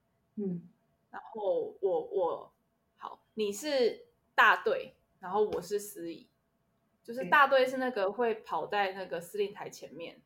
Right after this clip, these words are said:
Speaker 2: 然后会喊，喊那个口令的人嘛。然后司仪是会站在麦克风前面，
Speaker 1: 对。
Speaker 2: 然后会去发号说要升旗的那个人这样子。那我，我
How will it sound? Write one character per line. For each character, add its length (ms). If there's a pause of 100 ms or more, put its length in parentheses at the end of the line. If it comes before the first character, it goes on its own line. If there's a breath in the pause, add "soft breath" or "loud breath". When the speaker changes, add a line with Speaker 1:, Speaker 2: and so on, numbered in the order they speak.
(120)
Speaker 2:
然 100
后 320
会 200
喊， 460
喊 300
那 100
个 220 (100)
口 220
令 180
的 100
人 240
嘛。 140 (440 soft breath)
然 120
后 80
司 200
仪 140
是 160
会 100
站 200
在 160
麦 120
克 160
风 240
前 220
面， 220
Speaker 1:
对。 80 (340)
Speaker 2:
然 100
后 200
会 260
去 340
发 240
号 220
说 220
要 120
升 300
旗 220
的 160
那 80
个 100
人 180 (120)
这 80
样 80 (100)
子。 160 (600 soft breath)
那 260
我， 100 (100)
我 160